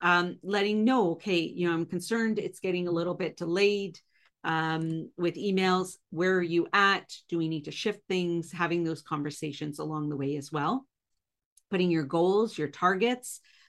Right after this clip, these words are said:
uh, as well. And I'm just looking at my agreement here, so that's why my eyes are going down.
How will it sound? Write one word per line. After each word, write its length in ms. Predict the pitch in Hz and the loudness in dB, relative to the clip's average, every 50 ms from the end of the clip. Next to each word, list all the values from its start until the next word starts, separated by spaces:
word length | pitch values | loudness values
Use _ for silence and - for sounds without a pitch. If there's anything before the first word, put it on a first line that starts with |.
| _ _ | _ _
uh, 480 | - 165 160 160 160 156 156 151 151 - - | -2 0 2 2 4 2 2 2 0 -2 -4
as 280 | - 165 160 151 - 165 | -6 -4 -4 -4 -4 -2
well. 220 | 160 160 180 208 | -2 0 0 0
And 120 | 202 185 170 | 0 0 0
I'm 120 | 160 156 | 0 -2
just 200 | 180 185 185 - | -4 -6 -6 -8
looking 240 | 214 - - 190 175 | -8 -6 -4 -4 -2
at 140 | 165 - 165 | -2 -2 -2
my 140 | 156 151 | -2 0
agreement 500 | 151 156 151 - 156 151 151 151 147 - - | 0 -2 -2 -4 -4 -2 -2 -2 -4 -6 -8
here, 220 | - - 170 185 | -6 -6 -6 -6
so 160 | 185 - - | -6 -6 -10
that's 180 | - - - - | -10 -12 -10 -8
why 140 | 165 156 147 | -4 -2 0
my 360 | 151 147 143 147 147 143 147 - _ _ _ _ _ - | 0 0 0 0 -2 -4 -6 -10 _ _ _ _ _ -4
eyes 380 | - 165 165 170 170 165 160 175 | 0 0 2 2 2 0 -2 -4
are 100 | 180 160 | -6 -4
going 320 | 143 160 151 147 151 143 | -2 -2 0 0 0 0
down. 500 | 143 156 143 139 147 151 180 226 262 269 | -2 -2 -2 -2 -2 -2 0 0 -2 -2